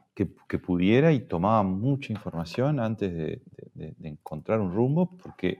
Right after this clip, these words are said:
estábamos tratando de hackear algo que nadie hackeó. No, no hay un modelo desde donde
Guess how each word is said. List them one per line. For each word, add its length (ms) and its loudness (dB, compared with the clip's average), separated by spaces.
estábamos 800 0
tratando 400 -2
de 80 0
hackear 380 -2
algo 200 2
que 100 0
nadie 180 2
hackeó. 360 -2
No, 140 -12
no 320 -2
hay 100 6
un 140 4
modelo 500 4
desde 300 -2
donde 480 -2